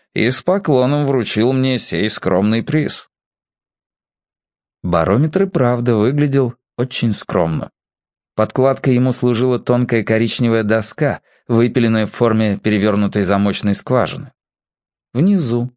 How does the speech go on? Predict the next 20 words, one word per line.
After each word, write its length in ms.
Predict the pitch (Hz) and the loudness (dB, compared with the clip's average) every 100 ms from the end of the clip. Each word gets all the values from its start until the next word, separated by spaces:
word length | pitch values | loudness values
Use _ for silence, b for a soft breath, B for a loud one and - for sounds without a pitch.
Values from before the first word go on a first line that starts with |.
| _ | _
на 140 | 131 | -2
широкой 460 | 131 131 123 147 147 | 0 0 0 0 -2
части, 600 | - 95 95 - - 135 b b b | -2 -2 -2 -4 -4 -4 b b b
крепился 520 | - 113 107 170 - | 0 0 2 0 0
круглый 420 | 170 143 147 147 135 | -2 0 2 2 2
анероид, 600 | 135 127 95 95 95 - _ _ - | 2 0 0 -2 -4 -12 _ _ -4
а 120 | 101 | 0
над 260 | 104 92 82 | 2 2 0
ним 300 | 127 160 104 | 2 2 2
был 180 | 104 | 0
вставлен 500 | 92 - 139 156 151 | 0 -2 0 0 0
в 100 | 127 | -2
прорезь 460 | - 131 139 127 - | 0 0 2 -2 -4
термометр 680 | - 98 92 117 135 - 107 | -2 0 2 2 0 -2 -4
с 140 | - | -4
ртутным 540 | 98 90 131 135 131 113 | -4 -2 -2 -2 0 0
шариком 560 | - 110 117 110 104 | 0 0 0 0 0
и 40 | 98 | 0
фаянсовой 600 | - 90 98 98 98 90 | 0 0 0 0 -2 -4
плашкой. 560 | - 104 - - - | 0 0 0 -8 -14